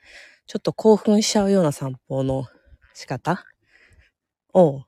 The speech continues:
して、眠れなくなっちゃうって、今朝かな？どなたかが言ってたんですよね。あ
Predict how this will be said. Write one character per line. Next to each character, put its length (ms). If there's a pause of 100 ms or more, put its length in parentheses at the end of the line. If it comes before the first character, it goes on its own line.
(140)
し 120
て、 500 (640)
眠 240
れ 100
な 120
く 100
な 100
っ 40
ち 140
ゃ 40
う 40
っ 40
て、 160 (540)
今 80
朝 160
か 140
な？ 240
ど 100
な 80
た 140
か 80
が 120
言 140
っ 20
て 140
た 140
ん 80
で 80
す 120
よ 80
ね。 320 (2250)
あ 80